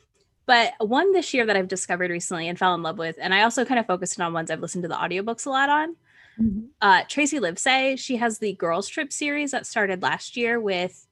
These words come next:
Speaker 1: um, Sweet Talk and Lover,
Speaker 2: Mm-hmm.
Speaker 1: and then Like Lovers Do came out this year. And then I read a book by hers with Amnesia in it that I loved. And now I have become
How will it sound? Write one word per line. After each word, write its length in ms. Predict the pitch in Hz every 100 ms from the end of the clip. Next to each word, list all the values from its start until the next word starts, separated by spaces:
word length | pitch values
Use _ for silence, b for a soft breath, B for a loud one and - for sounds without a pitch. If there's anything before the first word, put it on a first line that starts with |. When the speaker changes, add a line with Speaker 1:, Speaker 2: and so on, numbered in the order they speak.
| _ _ _ _ _ _ _
Speaker 1:
um, 480 | 185 180 160 - 196 _ _ _
Sweet 240 | - 277 254
Talk 200 | 254 269
and 100 | 277
Lover, 380 | 175 170 220 269 _ _ 226
Speaker 2:
Mm-hmm. 180 | 202 -
Speaker 1:
and 200 | 190 196
then 160 | 190 190
Like 180 | 190 196
Lovers 320 | 180 202 220
Do 80 | 240
came 180 | 247 214
out 160 | 175
this 220 | 165 -
year. 320 | 160 147 151 - b b b b b
And 100 | 185 196 196
then 40 |
I 80 | 233
read 180 | 233 226
a 60 |
book 260 | 208 208 -
by 120 | 196
hers 240 | 208 185 190
with 100 | 185
Amnesia 520 | 160 208 359 349 190 160
in 80 |
it 240 | 160 - - _ _ _ _ _ _ _ - 214
that 160 | 196
I 80 | 175
loved. 360 | 170 165 165 -
And 140 | 185 185
now 380 | 208 220 214 180
I 140 | 185
have 340 | 196 180 190 -
become 640 | 196 - 190 170 175 170